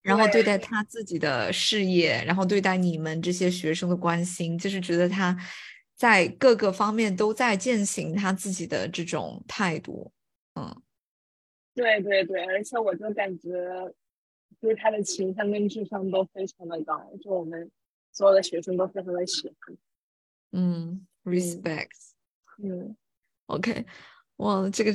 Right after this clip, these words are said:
Speaker 1: 这个例子真的太棒了。嗯。
Speaker 2: 嗯。
Speaker 1: 呃，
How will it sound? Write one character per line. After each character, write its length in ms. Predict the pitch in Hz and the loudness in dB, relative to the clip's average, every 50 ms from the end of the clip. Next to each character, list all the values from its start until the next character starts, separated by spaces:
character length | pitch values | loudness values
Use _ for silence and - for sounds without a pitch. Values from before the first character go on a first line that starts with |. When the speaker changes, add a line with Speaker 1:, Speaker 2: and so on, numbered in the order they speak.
| 208 _ | -2 _
Speaker 1:
这 140 | - - 226 | 2 2 4
个 120 | 226 226 214 | 6 6 4
例 200 | 190 214 214 202 | 4 2 0 0
子 160 | 190 190 190 | 0 -2 -2
真 160 | 220 196 190 | -2 -2 -2
的 80 | 190 190 | -2 -4
太 260 | 196 - - 202 180 | -4 -4 -2 -2 -2
棒 260 | 185 190 190 170 156 | 0 0 -2 -2 -4
了。 180 | 156 - 98 - - _ _ _ | -6 -10 -12 -12 -16 _ _ _
嗯。 420 | - 180 175 170 165 190 208 226 _ _ | -4 -2 -2 -2 -2 -4 -6 -8 _ _
Speaker 2:
嗯。 440 | 208 208 196 190 185 180 185 214 - _ _ _ _ _ _ _ _ _ _ _ _ - - - - _ - - - - _ _ _ _ | -14 -14 -12 -12 -14 -14 -16 -18 -20 _ _ _ _ _ _ _ _ _ _ _ _ -20 -20 -20 -20 _ -20 -20 -20 -20 _ _ _ _
Speaker 1:
呃， 840 | - 202 196 190 185 180 175 175 175 170 170 165 165 165 165 180 | -2 0 2 2 2 2 0 0 0 -2 -2 -2 -2 -2 -4 -2